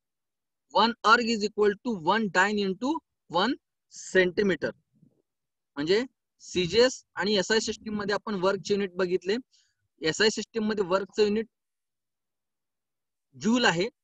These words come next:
आणि सीजीएस system मध्ये erg आहे, हे लक्षात ठेवा. बघा, one joule is equal to one newton into one meter होतं आणि one erg is equal to one dyne into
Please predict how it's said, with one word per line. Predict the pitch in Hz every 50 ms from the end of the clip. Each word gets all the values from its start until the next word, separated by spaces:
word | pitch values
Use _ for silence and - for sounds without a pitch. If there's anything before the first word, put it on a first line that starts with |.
| _ _
आणि | - 147 170 175
सीजीएस | - - 180 165 170 214 214
system | - - 185 - _ - 196
मध्ये | 190 190 185 180 214 277 339 _ _ _ _ _ -
erg | 202 214 208 202 180
आहे, | 185 175 147 139 123 120 _ _ _ _ _ _ _ _ _ _ _
हे | - 202
लक्षात | 180 170 - - 175
ठेवा. | 165 - - 151 135 117 - - _ _ _ _ _ _ -
बघा, | - 170 180 208 262 _ _ _ _ _ _ -
one | 135 160 190 214 208
joule | 170 196 214 202 202
is | 208
equal | 196 185 - 208 196 190 - 240
to | 262 320 - _ _ _ _ _ _ _ _ _ _ _ _ _ _ _ _ _ _ _ _ _ _ _ _ _
one | - 165 196 220 247 226 - _ 156 160
newton | 165 170 170 - 226 226 220 220
into | 214 208 - 247 294 262 - _ _
one | - 208 208 208
meter | 202 196 185 196 196
होतं | 180 175 185 190 220 254 - _ _ _ _ -
आणि | 147 165 170
one | 156 143 165 190 208 208
erg | 208 208 208
is | 196 208 208 190
equal | 196 - - 190 202 196 190 - 226
to | 240 294 - - _ _ _ _ _ _ - _ -
one | 143 170 196 220
dyne | 208 175 175 175 190 214 214 214
into | 214 208 185 - 247 302